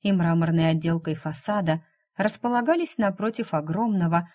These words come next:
и, судя по ограждению, частного сада. Казалось бы, постройки с таким набором характеристик должны выглядеть помпезно и вычурно,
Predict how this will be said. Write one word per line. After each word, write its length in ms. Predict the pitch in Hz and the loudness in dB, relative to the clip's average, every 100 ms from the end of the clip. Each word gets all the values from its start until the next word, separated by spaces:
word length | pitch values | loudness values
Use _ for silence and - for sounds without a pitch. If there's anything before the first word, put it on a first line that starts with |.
| _ _ | _ _
и, 80 | 185 | -6
судя 260 | 175 175 165 | -2 0 0
по 160 | 160 | 0
ограждению, 920 | 156 160 160 170 214 247 220 220 214 - | 0 0 0 0 0 0 2 0 -2 -6
частного 640 | - 240 180 - 165 160 | -6 -4 -2 0 0 0
сада. 580 | 170 - - 143 139 160 _ _ _ - | -2 -2 -2 -2 -4 -8 _ _ _ -2
Казалось 540 | 175 165 165 165 165 | 0 2 0 0 -2
бы, 160 | 170 170 | -4 -2
постройки 580 | 165 165 214 208 175 | -2 -2 -4 -4 -2
с 100 | 165 | -4
таким 360 | - 175 220 180 | -6 -6 -2 0
набором 400 | 170 170 202 175 | 0 0 -2 -2
характеристик 800 | 175 170 170 - 202 240 - 170 - - _ | -2 -2 -4 -6 -6 -6 -8 -10 -12 -20 _
должны 400 | 190 202 214 339 | -2 0 2 0
выглядеть 500 | 247 254 214 180 185 | 2 0 0 -2 -2
помпезно 640 | - 151 147 170 262 170 151 | 0 0 0 -4 -2 0 0
и 60 | |
вычурно, 640 | 147 190 - 175 165 170 | 0 -4 -4 -2 0 0